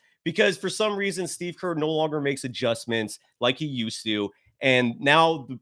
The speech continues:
the Golden State Warriors are in a game seven, in a game seven where anything can happen. And if they lose Sunday, this dynasty is over. Draymond Green is gone.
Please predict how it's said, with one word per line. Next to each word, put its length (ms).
the 80
Golden 260
State 200
Warriors 560
are 120
in 60
a 20
game 240
seven, 420
in 100
a 40
game 240
seven 400
where 280
anything 460
can 120
happen. 580
And 140
if 100
they 120
lose 480
Sunday, 580
this 160
dynasty 580
is 380
over. 460
Draymond 420
Green 380
is 220
gone. 520